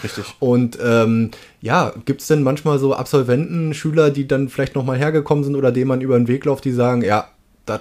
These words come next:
Speaker 2: war die richtige Entscheidung, hier, äh, sozusagen mein Abi zu machen“?
Speaker 1: Ja, also es ist schon ein Punkt. Ähm, ich sag nochmal, Tag der offenen Tür.
Speaker 2: Mhm.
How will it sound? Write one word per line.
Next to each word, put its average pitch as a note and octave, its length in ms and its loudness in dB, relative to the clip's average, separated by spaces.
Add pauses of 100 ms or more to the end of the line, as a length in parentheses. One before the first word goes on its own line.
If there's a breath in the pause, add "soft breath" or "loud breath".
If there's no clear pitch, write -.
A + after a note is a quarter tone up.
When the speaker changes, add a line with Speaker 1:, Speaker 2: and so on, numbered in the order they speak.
Speaker 2:
war A2 240 -6
die G#2+ 80 -4
richtige A2 320 -6
Entscheidung, G2+ 540 -6
hier, G2 840 -6 (300)
äh, - 180 -20
sozusagen G2 460 -6
mein F#2+ 100 -2
Abi G2 220 -6
zu - 120 -12
machen“? F2+ 300 -8 (500 loud breath)
Speaker 1:
Ja, G2+ 280 -4 (160 loud breath)
also G#2 160 -6
es A#2 80 -6
ist - 60 -8
schon A#2+ 140 -2
ein A2+ 60 -2
Punkt. B2 400 -4
Ähm, G#2 320 -4
ich - 100 -12
sag A#2+ 160 -4
nochmal, A#2 420 -2
Tag - 280 -4
der C3 140 -4
offenen A2 280 -2
Tür. E3+ 360 -2 (260 loud breath)
Speaker 2:
Mhm. F#2 240 -18